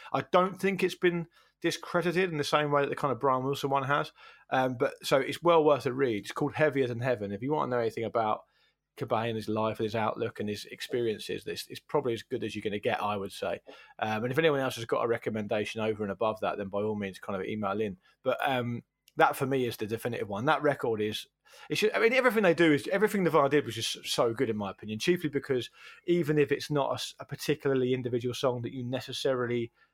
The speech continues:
like, it's all done with such feeling and such heart, and they mean it. And it, and that is, and that sounds cheesy in today's world, but at that point in the, in, in time, it was really, really important to have that. And to me, it, it spoke to me a great deal. So,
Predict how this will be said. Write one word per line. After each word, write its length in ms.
like, 440
it's 260
all 200
done 220
with 120
such 220
feeling 380
and 100
such 220
heart, 420
and 100
they 100
mean 300
it. 140
And 140
it, 120
and 140
that 120
is, 200
and 80
that 200
sounds 200
cheesy 420
in 180
today's 360
world, 260
but 120
at 100
that 220
point 240
in 120
the, 80
in, 240
in 120
time, 340
it 60
was 160
really, 200
really 220
important 500
to 80
have 260
that. 200
And 220
to 100
me, 240
it, 120
it 140
spoke 300
to 100
me 120
a 60
great 280
deal. 200
So, 240